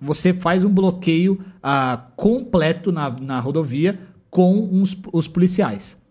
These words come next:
Então, assim, ninguém pode passar por aquele bloqueio. Ali, a gente pode considerar que seria o firewall.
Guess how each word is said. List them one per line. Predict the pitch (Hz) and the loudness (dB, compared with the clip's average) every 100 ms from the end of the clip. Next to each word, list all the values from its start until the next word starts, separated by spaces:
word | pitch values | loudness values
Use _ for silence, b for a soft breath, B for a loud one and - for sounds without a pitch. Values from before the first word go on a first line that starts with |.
| _ 151 | _ -8
Então, | 151 | 0
assim, | 196 190 | 0 2
ninguém | 143 139 240 233 190 233 | 0 2 2 4 2 2
pode | 160 147 123 | -2 -4 -4
passar | 139 - 139 | -6 -4 -4
por | 151 | -4
aquele | 143 139 | -4 -4
bloqueio. | 139 147 151 92 - _ _ _ _ _ _ | -2 -4 -4 -8 -10 _ _ _ _ _ _
Ali, | 175 139 147 208 - _ _ - | -2 0 0 -2 -6 _ _ -10
a | |
gente | 143 - | -8 -4
pode | 147 143 | -4 -6
considerar | 156 151 147 147 | -10 -8 -6 -4
que | |
seria | - 180 | -4 -4
o | |
firewall. | 190 190 127 104 | -2 -2 -2 -6